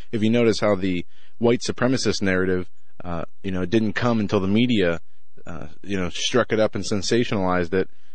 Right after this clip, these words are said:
And, th-, you know, when they don't talk about it, it kinda goes away. But this is the,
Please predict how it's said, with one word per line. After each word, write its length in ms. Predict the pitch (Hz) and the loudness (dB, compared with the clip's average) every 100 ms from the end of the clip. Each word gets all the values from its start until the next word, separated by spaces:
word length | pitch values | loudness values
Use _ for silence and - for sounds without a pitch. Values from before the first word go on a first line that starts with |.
| - | -4
And, 400 | 107 101 98 95 90 | 0 0 0 -2 -4
th-, 100 | 98 - | -8 -6
you 140 | 98 | -4
know, 80 | 92 | -2
when 140 | 98 | 0
they 80 | 98 | 2
don't 180 | 107 98 | 0 2
talk 280 | 113 123 87 | 0 0 0
about 200 | 87 90 | 0 0
it, 120 | 90 | -2
it 80 | - | 0
kinda 200 | 104 90 | 0 0
goes 300 | 101 98 92 | 0 0 0
away. 400 | 90 110 92 - - - - - | 0 0 0 -4 -6 -6 -6 -6
But 280 | 101 104 101 - - | -2 0 0 -2 -6
this 300 | 107 120 - | -2 0 0
is 260 | 110 104 95 | 0 0 0
the, 360 | 104 101 92 | 2 2 0